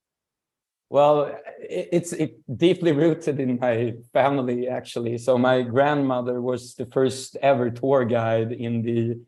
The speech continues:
Canary Islands, the Swedish, um, Swedish tour guide. Um, and she was alone with my, my dad. So he was, uh, raised <laughs> on,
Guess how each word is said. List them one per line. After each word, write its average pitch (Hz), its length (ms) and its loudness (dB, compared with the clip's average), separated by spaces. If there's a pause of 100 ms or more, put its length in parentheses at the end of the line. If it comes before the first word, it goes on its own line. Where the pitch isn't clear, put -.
(280)
Canary 127 320 2
Islands, 123 720 -6
the 120 100 -8
Swedish, 120 500 -2
um, 120 680 -2
Swedish 120 360 -2
tour 120 220 0
guide. 117 400 -2 (360)
Um, 117 600 -2 (120)
and 120 120 -6
she 131 160 0
was 120 280 0
alone 123 320 2
with 117 120 -2
my, 113 260 -2
my 117 180 -2
dad. 123 400 0
So 120 160 -8
he 120 140 -2
was, 117 440 -6
uh, 117 360 -2
raised 123 600 2
<laughs> 156 60 -10
on, 127 520 -2